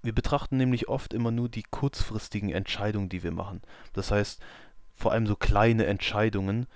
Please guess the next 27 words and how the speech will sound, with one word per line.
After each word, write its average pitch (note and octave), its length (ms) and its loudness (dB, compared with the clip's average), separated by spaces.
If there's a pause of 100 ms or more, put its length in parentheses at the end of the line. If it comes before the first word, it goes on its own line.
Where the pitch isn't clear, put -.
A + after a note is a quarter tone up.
(320)
wo G#2 280 0
du G2+ 120 -2
denkst, G#2+ 420 4
„Ja, G#2+ 180 -4
das G#2 180 0
hat G2+ 140 0
jetzt - 180 -4
keine G2+ 260 2
große F#2 380 -4
Wirkung F#2+ 320 -2
auf - 140 -10
mich - 140 -10
selber.“ F2+ 400 -4 (640)
Kleines G2 340 0
Beispiel, A2 600 2 (140)
<clears throat> B2 400 6
du, G#2 440 2
oder G2 260 0
das F#2+ 140 -4
bekannteste G#2+ 640 -2
Beispiel, G#2 680 0
ähm, F#2+ 380 -2
grad F#2+ 300 -2
was - 300 -8
dieses G2 320 -8
Thema G2 300 0
angeht, A#2+ 480 -2